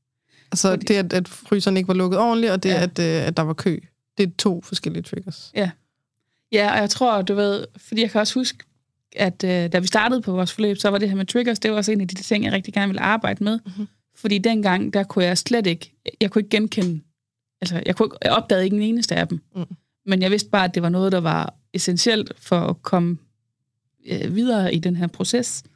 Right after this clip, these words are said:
Speaker 2: Øhm, så, så, så jeg har kun nået dertil at opdage dem der med kroppen.
Speaker 1: Mhm.
Speaker 2: Og så tænkte, "Ej, det var da vist en trigger."
Speaker 1: Okay. Nå, men det er fint. Så det er i hvert fald tre, du har lagt mærke til,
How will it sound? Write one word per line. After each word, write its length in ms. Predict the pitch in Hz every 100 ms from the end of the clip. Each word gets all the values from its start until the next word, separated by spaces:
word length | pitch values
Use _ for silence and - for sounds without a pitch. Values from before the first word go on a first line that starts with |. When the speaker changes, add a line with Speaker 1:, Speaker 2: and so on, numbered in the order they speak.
| _ _ _ _ _ _ -
Speaker 2:
Øhm, 580 | 185 165 151 147 151 - _ _ _ _
så, 360 | - 185 170 170 - -
så, 200 | - - -
så 140 | -
jeg 80 | 208
har 80 | 202
kun 160 | 247 247
nået 380 | 254 214 170
dertil 320 | 196 175 - 185
at 140 | 180
opdage 340 | 202 - 180
dem 160 | 170 175
der 340 | 175 156 - - _ _ _ _ _
med 200 | - 180
kroppen. 360 | - 170 180 156 _
Speaker 1:
Mhm. 200 | 214 175 160 _
Speaker 2:
Og 120 | -
så 140 | - 185
tænkte, 280 | - 165 -
"Ej, 160 | 190 -
det 100 | -
var 80 | 214
da 80 | 185
vist 240 | 180 -
en 100 | 180
trigger." 280 | - 180 175 - _
Speaker 1:
Okay. 280 | - 370 185 - _ _ _ _ _ 208
Nå, 60 |
men 60 | 214
det 60 | 320
er 40 | -
fint. 260 | 202 - _ _ _ _ _ _ _ _ _ -
Så 100 | 226
det 60 |
er 40 | 247
i 20 |
hvert 140 | 233
fald 140 | 226 214
tre, 200 | - 240
du 100 | 208
har 40 |
lagt 200 | 180 180
mærke 240 | 180 185 -
til, 300 | 185 170